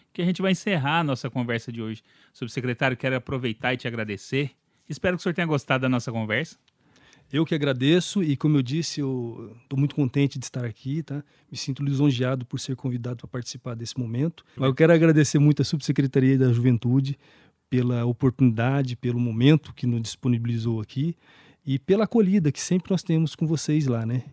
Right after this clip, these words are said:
Speaker 2: Que o atendimento é sempre muito bom, né? Se-, sempre, sempre se coloca à disposição pra, pras parcerias, né? Essas coisas todas. E quero dizer também que nós, da Subsecretaria de Direitos Humanos,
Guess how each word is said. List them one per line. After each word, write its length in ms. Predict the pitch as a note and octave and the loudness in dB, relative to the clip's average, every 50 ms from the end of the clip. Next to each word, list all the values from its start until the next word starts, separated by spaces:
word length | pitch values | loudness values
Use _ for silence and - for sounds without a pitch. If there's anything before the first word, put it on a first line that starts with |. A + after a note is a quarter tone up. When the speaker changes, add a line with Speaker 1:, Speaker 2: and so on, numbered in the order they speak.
| _ | _
Speaker 2:
Que 440 | _ - A#2+ A2+ A2+ A2 A2 - - _ _ _ | _ -14 -12 -12 -12 -12 -14 -16 -18 _ _ _
o 60 | - | -18
atendimento 580 | C3 - C3+ B2 A#2+ A#2+ B2 B2+ C3 B2+ - B2 | -8 -4 -4 -4 -2 -2 0 -2 -2 -2 -4 -6
é 20 | |
sempre 560 | - - - C#3 C#3 - - B2+ A#2 A2 A2 _ _ _ _ _ _ _ _ _ | -6 -4 -4 -4 -4 -2 -4 -6 -6 -6 -10 _ _ _ _ _ _ _ _ _
muito 220 | - C#3+ C3+ - C3 | 4 4 4 4 0
bom, 300 | A#2 A#2+ C3 C#3+ D#3+ E3+ - _ _ _ | 2 4 6 6 4 4 0 _ _ _
né? 220 | - B2 C3 C3+ B2 | -4 -4 -4 -4 -6
Se-, 280 | - - - - B2+ A#2+ | -8 -12 -8 -6 -6 -6
sempre, 420 | - - - D3 D3 C3+ - C3+ - _ | -6 -4 -4 -4 -4 -4 -8 -14 -16 _
sempre 360 | _ - - D3+ D3+ - - - - | _ -6 -2 -2 -2 -2 -6 -16 -16
se 240 | - - - - C#3+ | -16 -12 -10 -10 -6
coloca 420 | - - C3+ B2+ B2+ B2+ - - | -2 0 2 4 2 2 0 -2
à 20 | C3+ | -6
disposição 600 | B2 - - - C3+ B2+ A#2 - - B2+ B2 B2 | -6 -6 -8 -6 -4 -4 -4 -4 -4 -2 -4 -2
pra, 260 | A2+ B2 A2+ A2 A2 _ _ _ _ _ _ _ _ _ _ _ _ | -4 -6 -8 -8 -12 _ _ _ _ _ _ _ _ _ _ _ _
pras 120 | - - - | -12 -12 -6
parcerias, 760 | _ C3+ B2+ - - C#3 A#2+ A2+ C3 D#3+ E3 D#3+ C#3 B2 A2 | _ -4 -2 -2 -2 -4 -2 0 2 2 4 4 4 2 2
né? 200 | C3 C3+ C3+ A#2+ - | 0 -2 -2 -4 -8
Essas 240 | _ - - A#2+ - | _ -14 -12 -12 -10
coisas 240 | - B2+ A#2+ A#2 A2+ | -8 -6 -6 -6 -6
todas. 240 | _ - C#3+ D3+ D#3+ | _ -6 -6 -4 -6
E 60 | E3 | -4
quero 200 | - G3 G3 G3+ | -4 -2 -2 -2
dizer 280 | F3 F#3+ E3+ F3 F3+ | -2 -2 -2 -4 -4
também 320 | - - G3 F3 D#3 D#3+ D#3 | -2 -2 -2 0 0 -2 -4
que 120 | - - | -4 -4
nós, 280 | D3+ D3 D3 D3+ D3+ C#3+ | -4 -2 -2 -2 -2 -4
da 60 | C#3+ | -4
Subsecretaria 600 | B2+ - C#3+ B2+ - C#3 - B2+ B2+ B2 B2 B2+ | -6 -6 -10 -8 -8 -8 -6 -6 -4 -2 -2 -2
de 60 | B2 | -2
Direitos 240 | B2 B2+ B2+ C3 C3+ | 0 -2 -4 -2 0
Humanos, 340 | D3 C#3 E3 F#3 - - | 0 0 0 0 -4 -6